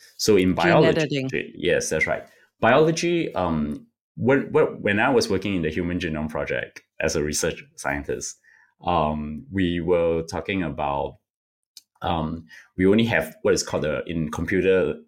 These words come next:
Speaker 1: science, we call it the read and write language. That means we could read and we can do some pro-, gene editing. But now, now what, what happens with crispr is that you have the edit function.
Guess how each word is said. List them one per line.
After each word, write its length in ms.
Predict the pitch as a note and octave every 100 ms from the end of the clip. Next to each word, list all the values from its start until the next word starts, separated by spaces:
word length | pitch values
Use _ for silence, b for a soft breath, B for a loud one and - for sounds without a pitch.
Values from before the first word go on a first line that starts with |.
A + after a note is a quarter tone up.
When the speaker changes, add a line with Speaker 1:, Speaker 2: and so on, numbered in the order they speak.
| _ -
Speaker 1:
science, 360 | - F2+ F#2
we 80 | D#2+
call 200 | C#2 E2
it 60 | -
the 120 | D2
read 240 | E2 G#2+ -
and 200 | D#2 D2+
write 220 | D2+ A#1 - -
language. 540 | C2+ C2 A#1 - -
That 100 | -
means 160 | D2+ D2+
we 120 | D2+
could 160 | - -
read 340 | D2+ G#2 G2 F#2
and 140 | D2
we 80 | C#2
can 220 | - A#1+ - b b b b b b
do 140 | F2 F#2
some 240 | F2+ F2+
pro-, 260 | E2+ D2 - -
gene 240 | - E2+
editing. 440 | C#2+ C#2 B1+ - - _ -
But 220 | E2 - _ -
now, 480 | G2+ G#2+ A2 F2 -
now 320 | A2 A2 A#2+
what, 360 | A#2 A#2+ - _
what 140 | - A#2
happens 460 | G2+ - G#2 -
with 360 | E2 D#2 C#2 - _ -
crispr 460 | E3+ D#3+ - C2+ -
is 120 | - -
that 80 |
you 120 | D#2+ D#2+
have 100 | D#2
the 180 | -
edit 280 | E2+ B2+ -
function. 420 | - E2 - -